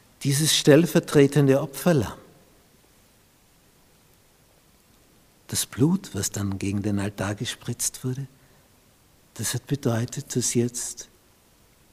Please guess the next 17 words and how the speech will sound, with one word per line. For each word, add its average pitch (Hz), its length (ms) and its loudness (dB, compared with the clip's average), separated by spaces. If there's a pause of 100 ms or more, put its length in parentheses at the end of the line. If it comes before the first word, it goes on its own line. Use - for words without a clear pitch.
(200)
im 113 140 -4
himmlischen 110 500 -2
Heiligtum 107 640 -6
die 113 140 -6
Sünde 101 460 -4
zwischenzeitlich - 1120 -10
übernommen 90 460 -8
wird, - 420 -20 (500)
bis - 160 -4
sie 131 80 2
am 107 100 2
Ende 98 300 -6
dann 90 340 -8 (300)
endgültig 95 520 -8
Satan 98 440 -8
aufgeladen - 640 -16
wird. - 80 -20